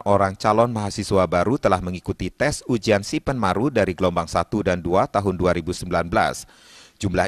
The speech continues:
ini meningkat sepuluh persen dibandingkan jumlah Sipenmaru tahun lalu. Tes ujian Sipenmaru yang berjalan alot ini dipantau langsung oleh Rektor Unwar, Profesor Dewo Putu Wijana,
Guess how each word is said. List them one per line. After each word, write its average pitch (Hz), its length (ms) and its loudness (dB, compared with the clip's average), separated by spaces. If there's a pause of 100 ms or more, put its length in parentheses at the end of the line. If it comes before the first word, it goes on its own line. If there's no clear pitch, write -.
ini 104 160 0
meningkat 127 400 -2
sepuluh 175 400 2
persen 107 400 0
dibandingkan 87 560 -2
jumlah 98 320 -2
Sipenmaru 92 640 0
tahun 90 240 0
lalu. 98 400 2 (480)
Tes 104 240 2
ujian 98 320 2
Sipenmaru 92 560 0
yang 95 160 -2
berjalan 85 400 -2
alot 90 400 2
ini 120 320 0
dipantau 85 400 0
langsung 85 480 2
oleh 82 240 0
Rektor 92 480 0
Unwar, 98 560 2
Profesor 98 560 2
Dewo 85 320 0
Putu 92 320 -2
Wijana, 87 480 -2